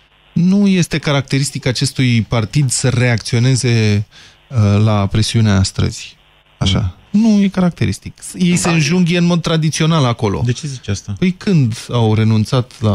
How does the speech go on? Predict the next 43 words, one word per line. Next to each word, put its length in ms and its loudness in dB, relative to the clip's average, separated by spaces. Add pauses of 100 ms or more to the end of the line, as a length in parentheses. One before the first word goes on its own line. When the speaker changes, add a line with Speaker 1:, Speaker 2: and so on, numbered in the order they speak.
(160)
Speaker 1:
Când 140 -2
Speaker 2:
La 80 0
Speaker 1:
au 60 0
Speaker 2:
colectiv. 500 0
Speaker 1:
Mm, 360 -8 (320)
mă 120 4
refer 400 0
la 140 0
înjunghierile 600 2
din 160 0
interior 500 0
în 140 0
momentul 420 2
ăla. 200 -6 (280)
Da, 280 -14
domnul 200 -6
Ponta, 280 0
a 40 0
fost 240 -2
un 60 0
proces 320 0
de 80 0
lungă 260 2
durată. 400 -4 (1040)
Speaker 2:
Mm. 340 2
Speaker 3:
Apropo 340 0
de 140 0
colectiv, 380 -2
dacă 220 -2
mai 140 0
permiteți 500 -2
o 20 0
Speaker 1:
N-a 80 0
Speaker 3:
idee 140 2
Speaker 1:
fost 200 0
im-, 220 0 (160)
n-a 140 2
fost 220 -2
imediat. 460 -4
Speaker 2:
La 120 2
colectiv 520 -2
atunci 460 0
deja 680 0